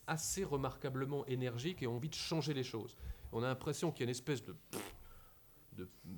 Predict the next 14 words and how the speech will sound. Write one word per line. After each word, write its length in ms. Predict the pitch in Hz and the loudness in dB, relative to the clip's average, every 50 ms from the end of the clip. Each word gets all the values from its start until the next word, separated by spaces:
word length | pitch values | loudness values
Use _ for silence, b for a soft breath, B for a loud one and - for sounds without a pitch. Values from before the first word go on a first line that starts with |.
| 87 | -6
ventre 440 | 95 107 143 180 165 - - 175 165 | -2 2 2 2 2 2 2 4 4
mou, 300 | 156 160 165 165 151 143 | 6 6 6 4 2 2
de 220 | 113 104 98 101 - - - | 0 -2 -4 -6 -6 -8 0
cadra 640 | - 170 151 139 135 131 135 151 147 147 139 131 123 | 2 2 4 4 2 2 4 4 4 4 4 2 0
sexta, 880 | 117 - - - 151 127 - - - - 175 175 190 202 214 233 214 - - - | -2 -4 -2 0 0 0 0 -2 0 4 6 8 8 8 8 6 2 -2 -6 -2
propriétaire 600 | - 143 131 - 151 143 139 131 - 147 139 127 | 0 0 2 2 2 2 2 2 2 2 0 2
de 100 | 123 127 | 0 0
groupes, 460 | 123 120 127 151 180 196 196 - - - | 0 0 0 2 2 2 2 0 -2 2
en 100 | - 143 | 4 4
position 560 | 139 143 143 135 117 135 127 - - - 143 131 | 4 4 2 0 0 -2 -4 -4 -2 0 0 2
dans 100 | 127 120 | 2 2
des 100 | 117 120 | 2 2
groupes. 200 | 139 190 180 - | 2 0 0 -2
On, 160 | - 110 | -4 -6